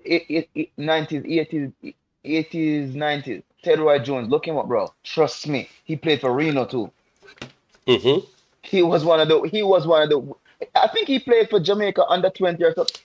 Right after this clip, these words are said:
Speaker 1: He
Speaker 2: Ted
Speaker 1: was one
Speaker 2: Roy.
Speaker 1: of, but discipline. Ted Roy Jones, look him up, bro.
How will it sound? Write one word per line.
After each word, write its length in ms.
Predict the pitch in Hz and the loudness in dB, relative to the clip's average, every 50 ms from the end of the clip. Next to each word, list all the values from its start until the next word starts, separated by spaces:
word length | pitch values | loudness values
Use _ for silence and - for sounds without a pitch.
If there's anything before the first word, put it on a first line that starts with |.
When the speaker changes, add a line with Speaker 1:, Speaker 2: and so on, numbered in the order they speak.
| _ _ | _ _
Speaker 1:
He 60 | - | 4
Speaker 2:
Ted 120 | 127 123 110 | 4 6 6
Speaker 1:
was 80 | 110 | 8
one 80 | 107 107 | 8 8
Speaker 2:
Roy. 220 | 110 113 113 120 135 | 8 8 8 8 6
Speaker 1:
of, 80 | 135 | 4
but 340 | 170 170 147 - _ - 127 | 2 0 0 -2 _ -12 -8
discipline. 440 | 151 214 - 214 202 - 180 190 190 - _ _ _ _ _ _ _ _ _ | -6 -6 -6 -6 -8 -4 -4 -4 -4 -4 _ _ _ _ _ _ _ _ _
Ted 200 | - 208 220 214 | 0 2 2 4
Roy 220 | 208 208 202 202 170 | 6 4 4 4 2
Jones, 320 | 156 185 180 151 120 107 | 0 0 0 0 2 0
look 160 | 151 170 - | -2 -4 -4
him 100 | 180 160 | -2 -2
up, 160 | 123 - - 95 | -2 -4 -2 0
bro. 380 | 123 147 156 135 104 90 87 | 2 4 4 4 4 0 -4